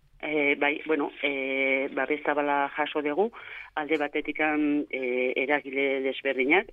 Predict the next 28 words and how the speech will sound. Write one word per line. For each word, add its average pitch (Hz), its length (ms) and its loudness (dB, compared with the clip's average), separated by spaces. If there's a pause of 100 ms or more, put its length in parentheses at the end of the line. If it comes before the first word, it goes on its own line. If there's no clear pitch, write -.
ela, 139 560 0
lab, 135 320 0 (100)
Esteilas, 139 680 0 (140)
Etxalde, 139 800 0
Sustrai, 156 460 0 (440)
eta 143 240 -2
gero, 147 240 2
bueno, 143 360 0
eh, 131 280 2
beste 139 280 0
elkarte 151 340 0
batzuk 151 320 -2
ekologikoki 139 1040 -2 (160)
o, 123 460 -2 (100)
eta 120 240 -6
bultzatu 131 420 -2
izan 135 260 -2
ditugunak, 135 480 2 (380)
Geltoki, 147 760 0 (500)
eh, 127 220 2
Asialdeko, 139 720 0
Ekoalde, 143 800 2
eh, 120 260 -4
baita 127 240 0
ere 135 160 2
daude, 131 320 2
pues, 120 220 -6
Landare, 143 760 2